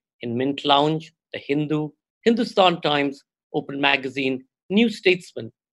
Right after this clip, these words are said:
and other publications. Remember, please do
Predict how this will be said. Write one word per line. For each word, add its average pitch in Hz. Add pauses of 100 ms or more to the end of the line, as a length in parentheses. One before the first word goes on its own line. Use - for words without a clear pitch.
(160)
and 151
other 123 (260)
publications. 107 (760)
Remember, 139 (100)
please 135
do 127